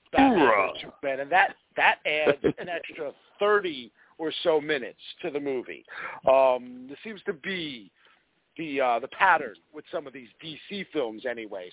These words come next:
Speaker 1: So it's a, it's definitely a, a Warner thing as far as that goes. I guess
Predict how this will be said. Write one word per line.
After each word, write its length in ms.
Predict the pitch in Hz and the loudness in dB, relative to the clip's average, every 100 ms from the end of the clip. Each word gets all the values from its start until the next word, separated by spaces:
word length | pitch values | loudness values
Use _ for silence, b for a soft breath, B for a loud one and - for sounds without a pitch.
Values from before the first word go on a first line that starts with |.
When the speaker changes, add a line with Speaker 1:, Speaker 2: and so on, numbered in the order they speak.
| - | -6
Speaker 1:
So 280 | 120 113 - B B B _ | -4 -4 -6 B B B _
it's 180 | 123 - | -12 0
a, 240 | 151 165 | 0 0
it's 100 | - - | -6 2
definitely 340 | 170 151 160 | 2 4 2
a, 40 | 143 | 4
a 440 | 156 151 131 139 135 | 4 2 0 -6 -2
Warner 360 | 175 175 156 139 | 4 4 4 -4
thing 220 | - 123 110 | -8 -10 -12
as 80 | - | -12
far 240 | 135 123 117 | -8 -6 -6
as 80 | 95 | -4
that 200 | 113 113 | -4 -2
goes. 260 | 151 120 87 82 | 0 -2 -2 -10
I 60 | |
guess 120 | 95 | -14